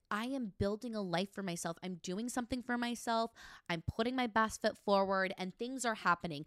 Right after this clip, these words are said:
Sure, it may not be, like, my dream, my absolute dream, but things are happening to get me to that point. And so I was at that internship for, I think, like,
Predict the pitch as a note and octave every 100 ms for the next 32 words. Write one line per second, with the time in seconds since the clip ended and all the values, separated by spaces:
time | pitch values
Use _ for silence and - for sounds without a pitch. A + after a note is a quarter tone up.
0 | - - - D4 G3+ G3+ G3+ G3+ G#3 F#3+
1 | G3 F#3+ F3+ - F3+ E3 E3 D#3+ D3+ E3+
2 | D#3+ D#3 D#3 E3 G#3 C#4 D#4+ - - -
3 | F#3+ F3+ F#3+ G3 - - G#3 F3+ F3 F#3
4 | G#3+ A#3+ G#3 - G#3 A3 A3+ - F3 -
5 | F#3 F3 - F3+ E3+ E3 D#3+ E3+ - -
6 | E3 E3 - F3 - - - - - -
7 | - - - - G#3+ G3+ - G#3 G3+ G3+
8 | - - - - - - G#3 A3 A3+ C#4+
9 | C4+ A#3+ - F3+ F3 - F#3+ - F3+ F3
10 | F3+ F3 - E3+ E3+ - _ - _ _
11 | _ _ _ _ _ - - - F#3 E3+
12 | E3 E3 E3 F3 - F#4+ A4+ F#4